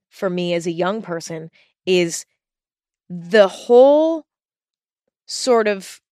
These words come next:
way that the conversations are happening,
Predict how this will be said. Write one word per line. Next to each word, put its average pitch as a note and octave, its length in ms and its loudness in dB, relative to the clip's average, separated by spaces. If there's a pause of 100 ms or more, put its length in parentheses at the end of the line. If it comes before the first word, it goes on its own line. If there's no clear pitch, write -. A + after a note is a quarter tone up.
way G#3 520 -2
that G3 380 2 (1400)
the G3+ 140 -6
conversations A#3 960 -2
are F3 120 0
happening, C#4 720 -4